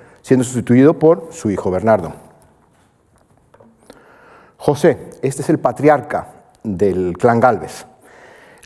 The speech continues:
La anécdota dice, no se sabe si es cierta o no, que era un muchachito en una escuela en, parroquial en un pueblecito cerca de Macharabiaya. Allí, el obispo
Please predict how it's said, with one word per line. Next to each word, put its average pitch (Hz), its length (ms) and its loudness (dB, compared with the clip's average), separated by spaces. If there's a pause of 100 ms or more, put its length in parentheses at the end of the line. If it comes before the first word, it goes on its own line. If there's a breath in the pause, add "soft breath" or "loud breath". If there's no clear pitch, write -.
La 120 200 6
anécdota 185 560 2
dice, 165 360 2 (320)
no 90 100 -8
se 85 120 -12
sabe 95 160 -2
si 104 80 -4
es 95 80 -4
cierta 123 300 2
o 123 40 2
no, 139 320 0 (160)
que 135 160 2
era 147 380 2
un 139 200 0
muchachito 143 680 2
en 123 140 0
una 135 160 2
escuela 143 800 0
en, 101 600 0
parroquial 139 640 2 (400 loud breath)
en 113 100 2
un 127 80 4
pueblecito 131 460 0
cerca 131 320 2
de 120 80 2
Macharabiaya. 95 720 -4 (840 loud breath)
Allí, 156 600 4
el 113 140 2
obispo 123 760 2